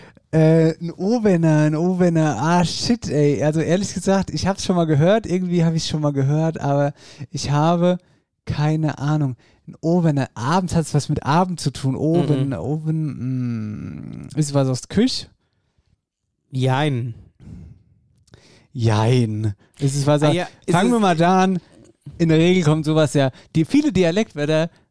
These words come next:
Speaker 1: kommen aus dem Gattebereich. Kommt aus dem Gattebereich.
Speaker 2: Nein, kommt nicht aus dem Gattebereich.
Speaker 1: Aber ein bisschen was hat's mit der Küche zu tun.
Speaker 2: Ein bisschen was hat's mit der Küche zu tun.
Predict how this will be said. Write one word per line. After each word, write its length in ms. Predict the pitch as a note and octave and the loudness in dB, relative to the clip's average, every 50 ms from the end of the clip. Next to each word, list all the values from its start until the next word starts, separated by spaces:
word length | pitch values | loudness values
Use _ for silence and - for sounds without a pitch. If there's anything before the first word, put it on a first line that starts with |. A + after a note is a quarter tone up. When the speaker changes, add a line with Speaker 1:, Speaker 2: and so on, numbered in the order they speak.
| _ | _
Speaker 1:
kommen 180 | - D3 D3+ D#3+ | 0 0 2 2
aus 220 | D3+ C3+ C3+ A#2 | 2 2 0 0
dem 140 | A2+ C3 A#2+ - | -2 -6 -6 -4
Gattebereich. 880 | - D3+ C3+ C3+ C#3 A2 A#2+ A#2 G#2+ A2 G#2+ G2+ G#2 - - - - - - _ _ _ _ | -2 -2 0 0 0 0 0 0 0 -2 -4 -4 -4 -6 -8 -10 -12 -14 -18 _ _ _ _
Kommt 300 | - E3 G#3 A#3+ G3 - | 0 0 0 0 0 0
aus 220 | - D3+ D3+ C#3+ | 0 0 0 0
dem 100 | B2 C#3+ B2+ | 0 -2 -2
Gattebereich. 460 | - D3+ D3 D3 B2 B2 A2+ G#2 G2 | 0 0 0 0 0 -2 -2 -2 0
Speaker 2:
Nein, 320 | B2 A#2 A2+ A#2 A#2+ A#2+ | 0 0 0 0 0 -2
kommt 140 | A#2 - A#2+ | -2 -4 -6
nicht 100 | A#2 - - | -6 -6 -8
aus 80 | - | -10
dem 80 | - - | -12 -14
Gattebereich. 540 | - - - - - - - - - - - _ - - - - - - | -14 -14 -14 -14 -14 -16 -16 -18 -20 -20 -20 _ -20 -20 -20 -20 -10 -4
Speaker 1:
Aber 200 | - D3+ D3 D#3+ | -2 0 2 2
ein 80 | D#3 | 2
bisschen 260 | C#3 F3+ G3+ G3 G3+ F3+ | 2 2 2 2 2 2
was 160 | F3+ E3 - | 2 2 2
hat's 160 | F3 E3 - | 0 -2 -2
mit 80 | E3+ D#3+ | -2 -2
der 60 | D3+ | -2
Küche 240 | - - E3 D#3 - | 2 2 2 2 0
zu 140 | - - C3 | -2 -8 -6
tun. 280 | A#2 A#2 A#2 E2 - - | -6 -6 -8 -8 -6 -4
Speaker 2:
Ein 120 | C3+ C#3+ | -2 0
bisschen 280 | C#3 E3 E3 F3 F3+ E3+ | 0 0 0 0 0 0
was 100 | E3 D3+ | 2 0
hat's 140 | D#3+ D3 C#3+ | -2 -2 -2
mit 100 | D3 C3+ | -2 -2
der 60 | C3 A#2+ | 0 0
Küche 180 | C3 B2+ A#2+ - | 0 -2 -2 -2
zu 100 | - A2+ | -6 -6
tun. 200 | - F2 - | -6 -6 -10